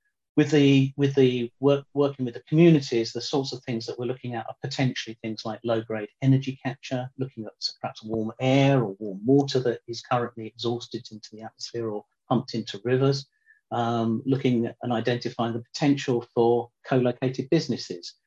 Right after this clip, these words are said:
or potentially district heating or things even like market garden, which might be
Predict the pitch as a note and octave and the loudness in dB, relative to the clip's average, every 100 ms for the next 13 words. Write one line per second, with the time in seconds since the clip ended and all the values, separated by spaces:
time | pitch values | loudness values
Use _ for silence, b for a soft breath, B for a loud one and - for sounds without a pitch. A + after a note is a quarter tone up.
0 | _ C3+ C3+ C3 C3 C3+ C#3+ C#3 C#3+ C3+ | _ 4 6 6 4 0 -2 0 0 0
1 | C#3+ C#3 C#3 C3+ C#3 B2+ D3+ D3 C3 A2 | 2 2 2 0 -4 -4 -4 -4 -6 -10
2 | G2+ - E3+ E3 C3+ C3 B2+ C3 C#3 B2 | -12 -4 -2 -2 -2 -2 -2 0 0 0
3 | B2 - B2+ B2+ A2+ G2+ _ A2+ - - | -4 -2 0 0 -2 -16 _ -10 -10 -18